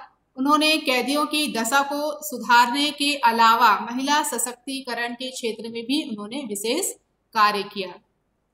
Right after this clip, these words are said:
आइए बच्चों, आगे चलते हैं। तो बच्चों, हम इस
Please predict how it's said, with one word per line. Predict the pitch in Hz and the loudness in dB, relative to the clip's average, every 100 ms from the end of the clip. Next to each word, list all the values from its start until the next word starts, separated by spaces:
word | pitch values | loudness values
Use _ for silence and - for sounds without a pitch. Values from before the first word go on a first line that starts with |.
| _ _ _ _ | _ _ _ _
आइए | 208 214 | -6 -4
बच्चों, | 214 214 269 277 | -8 -8 -8 -4
आगे | 208 208 | -4 -4
चलते | 208 214 208 | -6 -8 -8
हैं। | 220 226 320 359 _ _ _ - _ _ _ _ _ _ _ _ _ _ _ _ _ _ _ _ _ | -8 -8 -10 -12 _ _ _ -20 _ _ _ _ _ _ _ _ _ _ _ _ _ _ _ _ _
तो | 320 330 | -4 -2
बच्चों, | 254 247 320 320 294 | -2 -2 -2 -2 2
हम | 285 294 294 - 269 | 2 2 -4 -8 -6
इस | 277 - - | -4 -4 -8